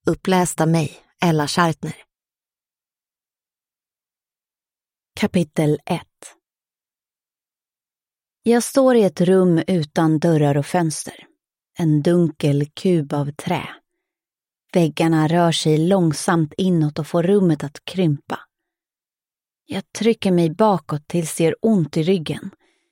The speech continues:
Det är som om det kryper i väggarna, som oformliga skuggor i det mörka träet.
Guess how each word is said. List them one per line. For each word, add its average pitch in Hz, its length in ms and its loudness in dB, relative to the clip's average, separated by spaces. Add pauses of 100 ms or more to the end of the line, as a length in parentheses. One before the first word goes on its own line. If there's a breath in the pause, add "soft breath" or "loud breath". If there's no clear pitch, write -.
(460)
Det 220 80 0
är 208 60 0
som 226 200 2
om 208 180 4
det 180 220 -2
kryper 226 600 0
i 160 80 2
väggarna, 170 540 2
som 190 460 0
oformliga 202 880 2
skuggor 202 720 0
i 151 60 2
det 151 120 0
mörka 156 400 -2
träet. - 560 -10